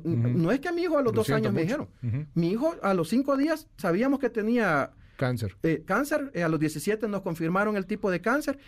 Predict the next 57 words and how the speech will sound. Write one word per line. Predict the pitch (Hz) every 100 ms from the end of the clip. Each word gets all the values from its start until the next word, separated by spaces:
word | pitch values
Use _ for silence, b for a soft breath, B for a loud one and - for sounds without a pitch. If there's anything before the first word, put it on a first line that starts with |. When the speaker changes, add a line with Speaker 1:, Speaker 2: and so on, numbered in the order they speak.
| B B B B -
Speaker 2:
Y, | 190 160 -
y | 175 180
es, | 240 311
Speaker 1:
¿Pero | -
Speaker 2:
digamos, | - 143 147
Speaker 1:
por |
qué | 180
no |
puedes | 185 180
entrar | 151 156
a |
Estados | 170 - 160
Unidos? | 165 170 101
Speaker 2:
Porque | 208 226
Estados | 226 233 240
Unidos | 254 262
dice | 254 254 254
que | 226
yo | 233
violo | 240 240
los | 240 214
derechos | 220 247 240
humanos. | 220 240 285 - - - b b
Porque | 202 254 240
yo | 233
metí | 240 240 247
las | 233
reformas, | 226 - 254 220 165 190 -
las, | 165 160
las | 160
veinte | 226 254
reformas | 240 240 220 170
que | 196
te | 131
Speaker 1:
Ah, |
Speaker 2:
estaba | 139 196
Speaker 1:
esto | 214
es | 214
Speaker 2:
hablando. | 127
Speaker 1:
para | 254 123 113
dejar | 113 139 127
a | 127
los, | 117 107 104 - 139
Speaker 2:
A, | 143
Speaker 1:
eh, | 98
a | 110 110
los | 113 104
maras, | 135 139 123 147
Speaker 2:
a, | - 113
Speaker 1:
este, | 98 - -
Speaker 2:
eh, | 95
Speaker 1:
como | - 214
Speaker 2:
eh, |
Speaker 1:
los | 110
tienes. | - 156 95
Speaker 2:
esas | - 214 302
reformas | 311 285 247 143 117 -